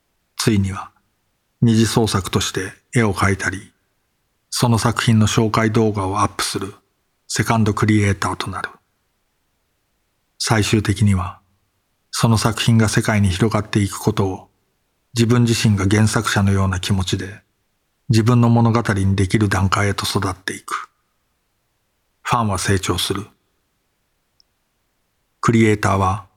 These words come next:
ファンの熱量を養分として作品を作り続け、ファンはクリエイターを追いかけ、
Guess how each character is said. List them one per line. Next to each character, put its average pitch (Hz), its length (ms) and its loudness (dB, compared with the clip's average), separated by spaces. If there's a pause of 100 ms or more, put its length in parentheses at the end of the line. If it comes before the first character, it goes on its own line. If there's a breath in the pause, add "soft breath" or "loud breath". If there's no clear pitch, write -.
(440)
フ - 80 0
ァ 123 60 0
ン 120 60 2
の 113 80 4
熱 107 320 0
量 107 180 2
を 101 100 2
養 104 200 2
分 98 220 -2
と 101 100 -2
し - 100 -2
て - 100 0
作 - 260 -2
品 104 220 2
を 95 80 0
作 - 200 -2
り 95 80 -4
続 104 260 -4
け、 101 140 -8 (1400)
フ - 100 -2
ァ 117 80 -2
ン 107 40 0
は 101 120 0
ク - 120 0
リ 104 120 4
エ 101 60 2
イ 95 40 -2
タ 104 140 -2
ー 101 80 0
を 98 140 -2
追 101 100 2
い 98 60 -2
か 98 140 -2
け、 104 240 -10